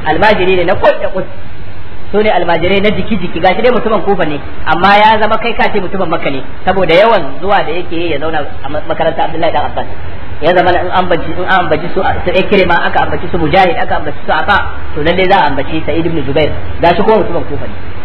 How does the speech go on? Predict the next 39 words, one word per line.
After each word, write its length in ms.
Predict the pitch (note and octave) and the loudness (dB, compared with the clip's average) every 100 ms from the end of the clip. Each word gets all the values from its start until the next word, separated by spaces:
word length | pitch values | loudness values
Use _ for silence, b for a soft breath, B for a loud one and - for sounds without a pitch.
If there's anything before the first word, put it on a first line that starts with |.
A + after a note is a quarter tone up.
| - | -2
Duk 160 | G#3+ A#3+ | 0 2
wani 240 | B3 B3+ | 2 4
abin 240 | G3+ G3+ G3+ | 2 2 2
da 80 | |
ya 80 | F3 F3+ | 2 2
rikice 300 | F#3+ - E3 | 0 0 0
nan 140 | G#3 G#3 | 0 2
da 80 | F#3 | 2
nan 160 | G#3 | 2
zai 160 | G3 G3 | 2 2
hawo 160 | E3+ | 2
abin 240 | F3 D#3 D#3 | 2 0 2
hawa, 160 | D#3 D#3+ | 2 2
kamar 160 | E3 G#3 G#3 | 0 0 0
nan 140 | F#3 | 0
da 40 | D#3+ | 0
nan 80 | D#3+ | 0
ya 60 | C#3+ | 0
maida 240 | D3 C3 G#2 - - | 0 0 -2 -2 -2
tsakanin 320 | C3 D3+ E3+ D#3+ | 0 2 2 2
Kufa 160 | F3+ D#3 | 0 0
da, 80 | B2+ | 0
da, 400 | D#3+ C3+ C3 C3 | 0 -2 0 0
da 60 | C3 | 0
Makka. 240 | D3 C3 - - - - - | 0 0 -2 -2 -2 -2 0
Nan 160 | G3+ | 2
da 80 | - | 4
nan 160 | G3+ G3 | 2 2
zai 140 | F3 | 2
garzo 220 | E3+ E3 F3+ | 2 2 2
ya 80 | |
zo 140 | D3 D3 | 2 2
Makka 220 | - D3 C3+ - - | 2 0 0 -2 0
domin 240 | C#3 E3 | 0 2
ya, 160 | D#3+ C3+ - G#2 | 4 2 2 -2
ya, 160 | - C#3 | -2 0
ya 160 | C#3+ | 0
yi 60 | D3+ | 0
tambaya. 320 | C#3 A#2+ B2+ | 0 0 0